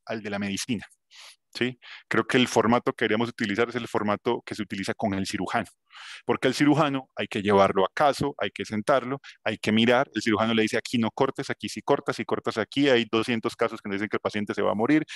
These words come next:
si cortas aquí hay mil casos que nos dicen que el paciente puede sobrevivir, corta tú, ay, la amarraste, entonces ahora vuelve y hazlo". Creo que ese ejercicio sobre la base de la práctica, del diseño curricular y del desarrollo curricular necesita ese,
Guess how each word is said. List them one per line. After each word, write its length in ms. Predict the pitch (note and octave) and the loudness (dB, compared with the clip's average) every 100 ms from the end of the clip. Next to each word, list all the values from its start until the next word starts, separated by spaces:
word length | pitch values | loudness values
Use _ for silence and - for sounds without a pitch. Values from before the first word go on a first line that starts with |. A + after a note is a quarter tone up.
| - | -8
si 140 | - | -4
cortas 300 | - A2+ A#2+ | 0 0 0
aquí 240 | A2+ - A2 | -4 0 0
hay 120 | A#2 | 2
mil 220 | B2+ A2+ | 0 0
casos 220 | B2+ A#2 | -2 -2
que 60 | A#2 | -4
nos 80 | G#2 | -6
dicen 120 | A2+ | -6
que 60 | |
el 60 | G#2+ | -4
paciente 340 | G2 G#2+ G2+ | -4 -4 -6
puede 320 | G#2 G#2+ G2 F#2 | -2 -2 -2 -2
sobrevivir, 500 | G2+ A2 C3 D#3 D#3 - - | -2 0 4 4 2 -4 -4
corta 300 | C3+ C3+ C3 | -2 0 0
tú, 200 | D#3+ D#3+ | 0 0
ay, 100 | B2+ C#3 | -2 -4
la 120 | A2+ | -4
amarraste, 440 | G#2 G2+ C3 - A#2+ | -4 0 0 -2 -6
entonces 260 | A#2 A2 | -6 -2
ahora 160 | A2 G#2 | 0 2
vuelve 300 | A#2 A#2 A2 | 2 0 0
y 60 | |
hazlo". 280 | C3 - C#3 - - - | 0 0 -8 -16 -20 -4
Creo 140 | C#3+ | -2
que 120 | D#3 | 0
ese 100 | D#3+ | 0
ejercicio 500 | E3+ D#3+ - D#3+ - | 0 -2 -2 -8 -4
sobre 240 | D#3+ D3+ C3 | -2 0 2
la 80 | A2+ | 2
base 300 | A2+ - C3+ | 2 0 -2
de 40 | |
la 120 | B2 | -2
práctica, 640 | - A#2 - - - F#2 G#2 | -2 -6 -6 -18 -8 -6 -6
del 300 | G2 G2+ F#2+ | -6 -4 -4
diseño 380 | G2+ - B2 C3+ | -4 -2 -2 -2
curricular 480 | - A#2+ - G#2 G2 | -4 -6 -4 -2 -2
y 60 | |
del 140 | F#2+ F#2 | -2 -4
desarrollo 420 | F#2 G#2+ A#2 B2 | -4 -4 -2 -4
curricular 440 | - - - A#2 | -6 -6 -2 0
necesita 460 | B2+ A#2+ G2+ - A#2 | -2 -4 -10 -6 -4
ese, 180 | - | -2